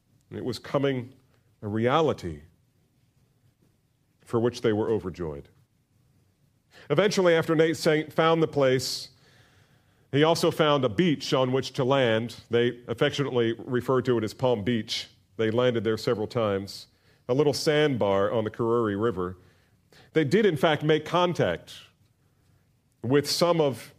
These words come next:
these native people. One day, a small group of Waodani approached them, two women, as I remember, and one man who they affectionately named George. Some gifts were exchanged,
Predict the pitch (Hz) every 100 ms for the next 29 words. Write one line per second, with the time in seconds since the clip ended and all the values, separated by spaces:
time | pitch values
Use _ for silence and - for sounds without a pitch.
0 | _ _ _ 110 139 135 147 139 139 135
1 | 151 143 104 101 147 151 139 120 113 147
2 | 147 123 127 139 123 98 127 120 127 131
3 | 113 104 139 135 135 117 104 104 110 _
4 | _ _ _ _ _ _ _ _ _ _
5 | _ _ - - 147 147 143 120 120 123
6 | 101 113 110 110 113 123 127 113 107 107
7 | 117 127 120 127 113 110 117 110 107 104
8 | 165 165 135 120 110 98 98 101 107 85
9 | 127 131 98 73 73 - - _ _ _
10 | _ _ _ _ _ _ - 87 139 117
11 | 143 147 143 143 127 - - 139 139 139
12 | 139 - -